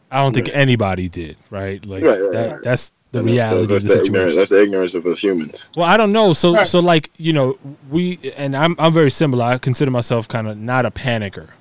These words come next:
Speaker 1: right?
Speaker 2: Right, right.
Speaker 1: Generally speaking.
Speaker 2: Generally, yeah.
Speaker 1: But shit got real for me, I'd say, like, I remember the day. It was, it was March twelfth. My brother's birthday happened to be March twelfth.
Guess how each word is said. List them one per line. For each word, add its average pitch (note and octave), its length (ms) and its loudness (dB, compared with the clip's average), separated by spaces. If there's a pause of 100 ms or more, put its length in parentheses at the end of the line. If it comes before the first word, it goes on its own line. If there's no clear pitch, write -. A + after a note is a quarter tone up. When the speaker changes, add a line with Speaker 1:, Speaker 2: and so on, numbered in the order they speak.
Speaker 1:
right? G#2 300 -6 (220)
Speaker 2:
Right, A#3+ 100 2
right. A3+ 120 6
Speaker 1:
Generally C3 580 2
speaking. F2+ 440 -12 (380)
Speaker 2:
Generally, D2+ 560 4
yeah. G1+ 120 -2 (240)
Speaker 1:
But A2+ 460 0 (680)
shit - 240 2
got F#3 160 4
real E3 140 4
for C3+ 140 -2
me, C#3 460 4
I'd B2 180 -6
say, A#2+ 540 0
like, G2+ 340 -8 (420)
I A#2 160 -6
remember C3 260 2
the B2 60 2
day. A#2+ 180 0
It A2 80 -2
was, A2 140 -4
it B2+ 60 -12
was A#2+ 180 -2
March B2 280 -2
twelfth. A#2 460 -4
My A2+ 100 -6
brother's A#2+ 280 2
birthday A2+ 320 2
happened G#2 240 -4
to G2+ 40 -4
be G2+ 100 -4
March G2 300 -8
twelfth. F2+ 240 -8